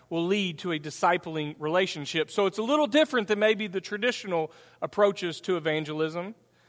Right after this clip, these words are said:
And another frequently asked question is, "What if I don't know anyone who's not a Christian?" Maybe some of you feel that way, and I'll admit, this is where it's challenging to me. Jessica and I, my wife, we were talking about this last night.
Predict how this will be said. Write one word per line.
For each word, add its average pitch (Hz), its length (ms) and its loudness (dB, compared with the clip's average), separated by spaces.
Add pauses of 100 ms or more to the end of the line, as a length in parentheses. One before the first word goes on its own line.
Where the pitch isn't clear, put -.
(240)
And 175 140 2
another 269 340 6
frequently 220 640 2
asked 196 240 6
question 151 560 -2 (1000)
is, 156 140 -8
"What 247 140 2
if 247 100 -6
I 220 80 0
don't 220 180 4
know 220 220 6
anyone 190 340 2
who's 175 160 -4
not 180 220 4
a - 20 -4
Christian?" - 500 -6 (1500)
Maybe 262 180 6
some 269 240 6
of 247 140 4
you 247 100 2
feel 262 300 6
that 160 240 4
way, 135 180 2
and 143 100 4
I'll 233 260 8
admit, 180 640 4 (420)
this 262 220 4
is 254 120 2
where 262 140 6
it's - 160 2
challenging 214 640 6
to 180 100 -8
me. 214 200 -2
Jessica 214 340 0
and 190 80 2
I, 185 160 8
my 170 100 4
wife, 202 300 6
we 226 80 -2
were 196 60 -2
talking 214 340 4
about 185 240 4
this 185 220 -4
last 185 260 4
night. 226 280 -6